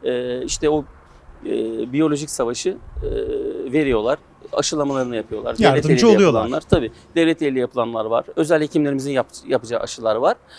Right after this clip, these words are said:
Speaker 1: Ee, neticede bir şekilde, e, yav-, yavruya hazırlıyoruz anneyi ve doğum oluyor.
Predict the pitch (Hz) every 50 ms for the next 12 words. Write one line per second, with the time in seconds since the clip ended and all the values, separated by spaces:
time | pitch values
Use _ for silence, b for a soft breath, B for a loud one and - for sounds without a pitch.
0 | B B B B - - 151 147 143 147 143 147 147 151 170 165 180 240 254 -
1 | 165 151 151 139 165 175 226 214 - 160 135 - 143 131 131 175 208 - - -
2 | - 139 139 135 151 151 170 170 165 165 - - - - _ _ - 147 180 170
3 | 170 165 175 180 160 151 123 131 120 113 120 113 110 135 127 120 113 113 117 127
4 | 151 196 214 b b b b b - 196 202 202 214 - _ _ 175 190 190 190
5 | 180 156 131 113 104 104 98